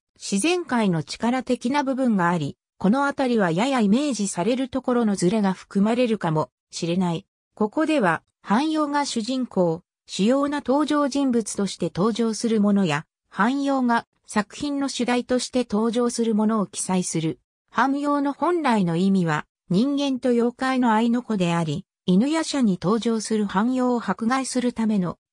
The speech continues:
差別用語である。また、妖怪の力を持った人間として、半妖という言葉が用いられている作品も存在する。犬夜叉主人公、犬夜叉が妖怪の父親と人間の母親の間に生まれた、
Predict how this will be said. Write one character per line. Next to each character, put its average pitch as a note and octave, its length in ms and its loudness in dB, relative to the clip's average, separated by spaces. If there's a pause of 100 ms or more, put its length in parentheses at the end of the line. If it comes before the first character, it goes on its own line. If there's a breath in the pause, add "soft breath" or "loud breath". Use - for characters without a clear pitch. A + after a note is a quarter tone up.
差 F3+ 160 -4
別 B3 260 -2
用 C#4 220 2
語 A3+ 180 0
で E3 140 -2
あ D3 100 -4
る。 C#3 180 -8 (640)
ま F#3 120 0
た、 G#3 260 -2 (240)
妖 B3 240 2
怪 C#4 240 -2
の C4+ 120 -4
力 C#4 420 -2
を G3 80 2
持 F#3 120 2
っ G3+ 40 0
た - 180 -6
人 F3+ 240 2
間 A#3+ 180 -2
と E3+ 180 -6
し - 140 -6
て、 - 260 -4 (200)
半 A3+ 300 0
妖 C#4+ 240 -2
と C#4+ 160 -2
い C4+ 140 -2
う C4 60 -6
言 A3+ 260 -4
葉 G#3 120 2
が D3 180 0
用 C#3+ 360 -4
い C#4 100 0
ら C4 140 -2
れ A#3 100 -2
て G#3+ 100 -2
い F#3+ 120 2
る D#3 120 -2
作 - 280 -6
品 A#3 260 0
も G#3+ 100 0
存 G#3 280 0
在 A#3 220 0
す F#3+ 160 -4
る。 E3 180 -4 (320)
犬 A3+ 300 0
夜 D4+ 120 -2
叉 C#4+ 180 -8
主 D4 140 -4
人 D4 240 -4
公、 D#3+ 340 -2 (220)
犬 G3+ 240 2
夜 D4 100 4
叉 A#3+ 220 -4
が E3+ 220 0 (220)
妖 G3 240 2
怪 C#4 220 -2
の C4+ 140 -4
父 - 320 -4
親 C4 240 0
と B3 120 -2
人 A3+ 240 2
間 B3 200 2
の A#3+ 80 0
母 G#3+ 340 -2
親 C4+ 240 2
の A#3 160 4
間 A3+ 240 2
に A3+ 160 4
生 G#3 80 4
ま F3+ 140 2
れ D#3+ 100 -4
た、 D3+ 240 -2